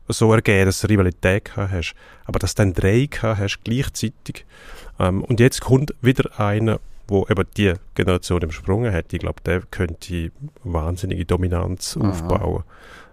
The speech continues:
Speaker 1: wenn der das wirklich durchzieht, oder? Und so sieht's aus. Ich glaube, der wird, äh,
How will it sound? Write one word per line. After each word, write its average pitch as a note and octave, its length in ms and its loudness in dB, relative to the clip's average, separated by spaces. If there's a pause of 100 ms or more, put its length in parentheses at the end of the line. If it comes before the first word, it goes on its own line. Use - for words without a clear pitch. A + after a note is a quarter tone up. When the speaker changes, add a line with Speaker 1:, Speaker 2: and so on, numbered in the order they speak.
Speaker 1:
wenn F2+ 160 -2
der F2+ 140 0
das - 180 -4
wirklich - 300 -4
durchzieht, A2 720 0
oder? F2+ 140 0
Und E2+ 160 -4
so E2+ 180 -6
sieht's D#2+ 340 -10
aus. F2+ 280 -8
Ich - 100 -6
glaube, E2 400 -4
der D#2 220 -6
wird, - 260 -10
äh, E2+ 140 -4